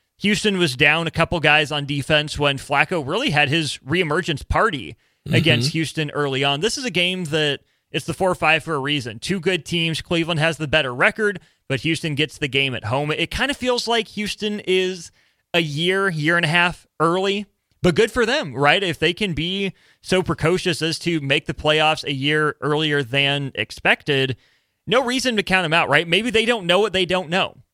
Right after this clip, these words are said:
Speaker 1: They don't know they're supposed to feel pressure. They don't know that there are more stakes in the playoffs. They're just out there balling.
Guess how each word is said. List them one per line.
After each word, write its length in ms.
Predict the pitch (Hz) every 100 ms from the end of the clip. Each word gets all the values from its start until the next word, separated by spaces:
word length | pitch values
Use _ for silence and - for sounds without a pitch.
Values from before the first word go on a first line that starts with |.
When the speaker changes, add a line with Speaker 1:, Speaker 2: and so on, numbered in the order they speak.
| _
Speaker 1:
They 140 | 165
don't 140 | 202 190
know 120 | 190
they're 140 | 180 175
supposed 280 | - 165
to 60 | 151
feel 200 | 165 156
pressure. 320 | - 151 160
They 100 | 160
don't 200 | 170 156
know 200 | 151 165
that 360 | 170 165 165 -
there 100 | 165
are 40 | 156
more 180 | 160
stakes 340 | 151 - 160 -
in 80 | 139
the 80 |
playoffs. 360 | - 156 143 135
They're 140 | 170
just 120 | 151 156
out 160 | 151
there 140 | 135 120
balling. 420 | 120 113 80